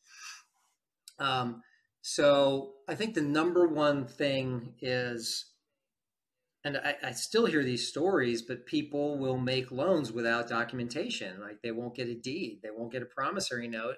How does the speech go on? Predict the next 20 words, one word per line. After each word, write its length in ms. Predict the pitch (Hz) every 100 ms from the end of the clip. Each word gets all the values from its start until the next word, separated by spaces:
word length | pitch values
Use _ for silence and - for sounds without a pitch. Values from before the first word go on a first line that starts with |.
| -
You 100 | 127
know, 140 | 123
they 120 | 127
think, 300 | 123 127 127 - _ - - - - _ _ _ -
or 100 | 156
they'll 140 | 156
get 160 | 165 190
a 40 |
promissory 600 | - 190 233 226 151 127
note, 240 | 120 120 123
but 120 | 127
that's 280 | 139 - 139
not 200 | 123 -
gonna 160 | 117
cut 260 | - 135 202
it, 120 | - - _ _ -
right? 340 | 110 117 127 -
You 100 | 131
know, 240 | 120 113 107 -
um, 520 | 123 117 117 110